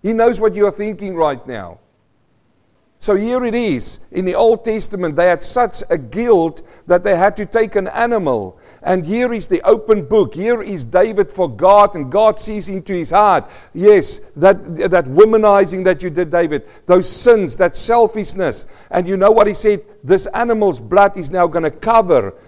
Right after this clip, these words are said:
It's gonna cover those," so that when God looks, he can't see the sin of David anymore, but he sees the blood, the atoning blood of an animal.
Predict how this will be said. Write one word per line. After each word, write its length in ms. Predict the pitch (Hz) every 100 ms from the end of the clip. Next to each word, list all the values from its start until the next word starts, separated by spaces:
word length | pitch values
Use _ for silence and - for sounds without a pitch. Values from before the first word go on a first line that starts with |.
| -
It's 160 | 175
gonna 220 | - 190 180
cover 300 | 220 202 190
those," 240 | 180 180
so 120 | 202 202
that 140 | 185
when 240 | 180 185
God 380 | 139 156 220 160
looks, 600 | 185 240 214 - - - - -
he 120 | - 170
can't 360 | - 220 214
see 200 | 208 220
the 120 | 185
sin 460 | 165 - 247 240 214
of 220 | 180 151
David 360 | 165 170 160 151
anymore, 480 | 160 156 156 151 139 - - -
but 200 | 139 160
he 80 | 143
sees 520 | - 208 196 160 135
the 140 | 156
blood, 500 | 135 160 151 117 - - _ _ -
the 140 | 156
atoning 600 | 156 156 196 196 190 170
blood 240 | 123 170 165
of 140 | 151
an 100 | 156
animal. 520 | 156 151 135 107 87